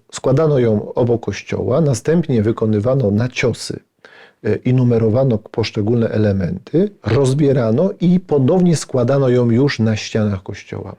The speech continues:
I w ten sposób, yy, te więźby są dobrze dopasowane zarówno do ścian, jak i też do, do, do, do siebie. I tutaj od razu możemy też powiedzieć,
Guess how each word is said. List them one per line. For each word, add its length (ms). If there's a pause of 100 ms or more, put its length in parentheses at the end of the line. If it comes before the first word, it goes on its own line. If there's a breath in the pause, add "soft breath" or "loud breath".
(120)
I 100
w 80
ten 160
sposób, 420 (420 loud breath)
yy, 160
te 140
więźby 380 (200)
są 260
dobrze 320
dopasowane 640
zarówno 380
do 140
ścian, 380
jak 160
i 120
też 260
do, 200 (100)
do, 300
do, 320
do 140
siebie. 340
I 60
tutaj 220
od 100
razu 260
możemy 300
też 160
powiedzieć, 440